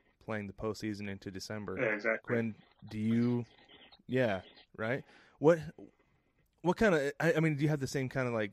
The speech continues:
Speaker 1: concerns as far as logistically with things like that, as far as spring training and then bumping next season back? Do you have the same concern with that, or is there something else that comes to mind for you?
Speaker 2: So that's,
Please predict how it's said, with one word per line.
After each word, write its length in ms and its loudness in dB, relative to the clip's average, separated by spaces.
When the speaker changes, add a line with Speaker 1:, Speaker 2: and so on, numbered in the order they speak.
Speaker 1:
concerns 420 -6
as 80 -12
far 180 -2
as 120 -4
logistically 580 -8
with 100 -6
things 160 -8
like 200 -6
that, 260 -4
as 140 -6
far 360 0
as 320 -6
spring 260 -4
training 500 -2
and 100 -6
then 100 -6
bumping 340 -4
next 220 -6
season 200 -4
back? 220 -2
Do 60 -2
you 40 -2
have 80 -8
the 80 -10
same 80 -8
concern 280 -8
with 80 -10
that, 180 -2
or 60 0
is 80 -4
there 100 -4
something 300 -12
else 160 -6
that 120 -20
comes 180 -16
to 60 -14
mind 220 -10
for 80 -18
you? 220 -4
Speaker 2:
So 160 2
that's, 500 0